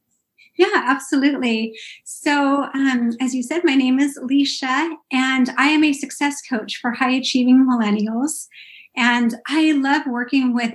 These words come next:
individuals who are at points of transition in their lives. So they're stepping into something new and different. They have a history of success, but this is kind of shaking them on their foundation a bit. They're, you know, maybe getting married or moving in with someone, becoming new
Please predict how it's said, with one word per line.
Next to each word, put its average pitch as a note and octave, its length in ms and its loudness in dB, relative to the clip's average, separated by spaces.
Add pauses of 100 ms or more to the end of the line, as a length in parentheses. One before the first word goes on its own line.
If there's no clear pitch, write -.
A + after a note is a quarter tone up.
individuals B3 840 -2
who B3 240 -2
are B3 300 0
at B3+ 180 0
points E4 240 2
of D#4 100 2
transition C4+ 540 4
in A3+ 160 2
their G3+ 260 2
lives. G3 540 -2
So A#3+ 400 -2
they're C#4 160 4
stepping C#4+ 460 -2
into B3+ 240 -2
something C#4 640 0 (240)
new C#4+ 200 2
and C#4+ 140 2
different. B3 380 -4
They A#3 80 0
have A#3 180 0
a A#3 60 -2
history C#4+ 520 -2 (140)
of A#3+ 140 -2
success, A3 680 -2 (380)
but C#4 160 0
this D#4 240 2
is F4 180 0
kind D4+ 240 0
of D#4 140 2
shaking D4 400 0
them C4+ 160 2
on A#3+ 100 2
their A#3+ 180 0
foundation A3+ 600 -2
a G#3 60 -2
bit. G3+ 200 -10 (320)
They're, A3+ 320 0 (100)
you B3 60 4
know, A3+ 180 0
maybe A#3+ 200 0
getting B3+ 340 2
married D#4 480 4
or A3 140 -6
moving A#3 320 0
in D4 160 2
with C#4+ 160 0
someone, C#4 400 2
becoming A#3+ 440 -2
new A3+ 200 2